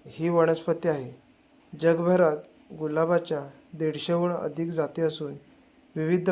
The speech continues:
फुले विविध रंगात आढळतात. गुलाबाच्या काही जाती वेळीच्या स्वरूपात आढळतात. बहुतेक जाती मूळच्या आशियातील असून कमी संख्येने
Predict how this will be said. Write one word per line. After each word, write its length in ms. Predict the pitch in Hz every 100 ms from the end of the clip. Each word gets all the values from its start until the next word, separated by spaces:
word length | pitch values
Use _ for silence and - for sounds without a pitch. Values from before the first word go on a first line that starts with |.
| 175
फुले 300 | 170 165 156 151 - -
विविध 340 | 165 156 170 175
रंगात 380 | 165 151 160
आढळतात. 560 | 165 160 147 143 135 131 - _ _ _ _ _ _ _
गुलाबाच्या 520 | 156 156 170 170 170 175
काही 300 | 165 156 160
जाती 520 | 180 175 170 151 - _ _ _ _ -
वेळीच्या 440 | 160 160 165 185
स्वरूपात 480 | 170 165 170 170 170
आढळतात. 500 | 160 147 143 139 127 - _ _ _ _ _
बहुतेक 400 | 160 151 156 175
जाती 560 | 170 180 175 175 160 - -
मूळच्या 580 | - 160 160 160 175 160 - -
आशियातील 580 | 196 220 - 170 165 185
असून 340 | 185 180 156 156 - -
कमी 280 | 165 165 180
संख्येने 640 | 185 175 185 165 147 156